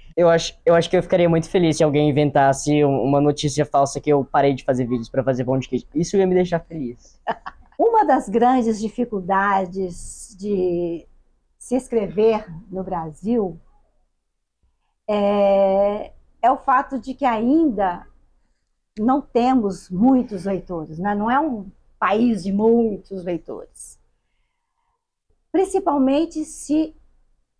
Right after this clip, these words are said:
Speaker 2: a escritora for mulher. Se ela for mulher e negra e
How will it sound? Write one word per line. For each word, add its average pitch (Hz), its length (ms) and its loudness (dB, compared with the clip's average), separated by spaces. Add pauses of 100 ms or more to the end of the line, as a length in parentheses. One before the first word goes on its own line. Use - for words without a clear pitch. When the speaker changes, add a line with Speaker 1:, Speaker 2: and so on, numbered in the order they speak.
Speaker 2:
a 247 120 4
escritora 233 600 -2
for 233 220 -4
mulher. 185 420 -4
Se - 120 -4
ela 269 140 2
for 311 260 -2
mulher 202 580 -2 (220)
e 302 80 -2
negra 202 840 0 (920)
e 440 100 4